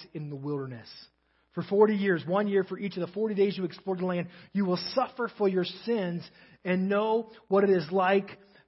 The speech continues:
to have me against you." So God looks at the people. Now, where were they led to? They were led to the place of his promise.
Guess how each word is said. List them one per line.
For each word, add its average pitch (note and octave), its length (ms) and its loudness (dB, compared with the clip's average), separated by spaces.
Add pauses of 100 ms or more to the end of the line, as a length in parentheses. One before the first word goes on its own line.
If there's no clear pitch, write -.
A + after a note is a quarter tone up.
(200)
to G3 240 0
have F#3+ 440 0
me G3+ 480 2
against E3 640 -6
you." A#2 220 -16 (680)
So G3 120 2
God G3+ 560 2
looks G3+ 260 -2 (120)
at F#3+ 180 -6
the F3+ 80 -4
people. D3 540 -10 (260)
Now, F3+ 180 0
where A3+ 280 2
were A3+ 200 0
they F#3+ 200 0
led F3 400 0
to? C3 120 -12
They F3+ 140 -2
were A3 160 -2
led A3 480 0
to G#3 80 -10
the F3 100 -6
place G3 540 -4
of D#3 100 -16
his D3+ 160 -10 (120)
promise. C#3+ 640 -14